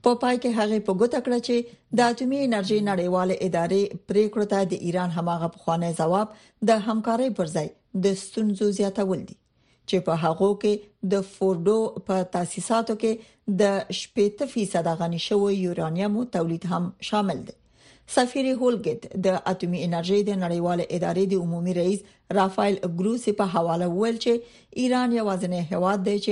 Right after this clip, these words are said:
اټومي وسلې نه لري، خو دې کچې ته د رسیدو لپاره یورانیم غني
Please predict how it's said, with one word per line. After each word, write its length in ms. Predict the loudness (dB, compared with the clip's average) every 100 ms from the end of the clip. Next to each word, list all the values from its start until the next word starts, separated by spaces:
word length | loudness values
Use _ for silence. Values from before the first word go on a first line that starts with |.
| -2
اټومي 280 | -2 -2 -2 -2
وسلې 300 | -4 -2 0 2
نه 60 | 0
لري، 180 | -2 -8 _ _ _ _
خو 80 | -4 -2
دې 100 | -2 -2
کچې 240 | -2 0 0
ته 180 | 0 2
د 120 | 0 -2
رسیدو 400 | -4 -2 0 0
لپاره 340 | 0 0 2 0
یورانیم 520 | 0 -2 -2 -2 -2 -4 -8 -6 0
غني 180 | 2